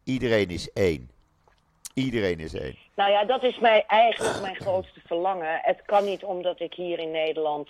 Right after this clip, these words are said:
Speaker 2: eh, gewoon, eh, mijn taak heb.
Speaker 1: Ja.
Speaker 2: Eh, die ook, die, die ik misschien,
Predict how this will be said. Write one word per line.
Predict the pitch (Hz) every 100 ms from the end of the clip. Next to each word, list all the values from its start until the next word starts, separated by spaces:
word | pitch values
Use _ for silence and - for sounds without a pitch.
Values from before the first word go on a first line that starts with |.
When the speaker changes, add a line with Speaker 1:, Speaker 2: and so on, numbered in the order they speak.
| -
Speaker 2:
eh, | - 156 147 143
gewoon, | - 156 156 151 151 147 _ _ _ _ _
eh, | 156 151 151 151 143 - -
mijn | 170 160
taak | 196 170 170
heb. | 156 143 - - -
Speaker 1:
Ja. | 110 127
Speaker 2:
Eh, | 147 143
die | 170 160
ook, | 165 160 - 165
die, | 165 165 _ -
die | 160 180 156 _ _ _ _
ik | 175 175 - - -
misschien, | 180 170 - 175 160 147